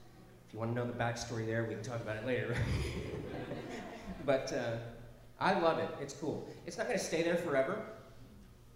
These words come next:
but it incorporates our mission as a church. And our mission as a church comes exactly from this place and is exactly driven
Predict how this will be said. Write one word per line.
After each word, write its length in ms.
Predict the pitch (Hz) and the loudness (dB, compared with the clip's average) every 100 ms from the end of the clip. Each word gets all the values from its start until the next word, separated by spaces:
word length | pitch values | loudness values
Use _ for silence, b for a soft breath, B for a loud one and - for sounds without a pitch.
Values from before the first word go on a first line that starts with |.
| - - - - - - - | -20 -20 -18 -18 -20 -16 2
but 160 | 156 170 | 4 6
it 200 | 175 - - - | 4 -2 -8 -2
incorporates 960 | 175 151 - 226 233 170 151 156 - - | 0 0 0 0 2 2 2 2 -2 2
our 280 | 165 185 196 | 4 6 4
mission 400 | 180 196 - 143 | 4 2 0 0
as 160 | 143 | 0
a 60 | 147 | 0
church. 420 | - 180 - - | -2 -2 -2 -4
And 100 | 135 | -2
our 140 | 147 170 | 0 0
mission 320 | 214 196 202 | 0 0 0
as 140 | 175 | 0
a 40 | 170 | -2
church 360 | - 180 151 | 0 0 0
comes 240 | - 180 165 | -2 -2 -2
exactly 680 | 160 143 190 214 214 139 | -6 -4 -2 0 0 -4
from 280 | 139 160 143 | -4 -2 -2
this 180 | 160 170 | -2 -4
place 480 | - 170 139 123 120 B B B | -4 -2 0 0 -4 B B B
and 120 | 131 | -2
is 120 | 143 151 | 0 0
exactly 500 | 143 160 185 196 170 | -2 0 2 2 0
driven 460 | - 175 139 127 | 2 2 2 0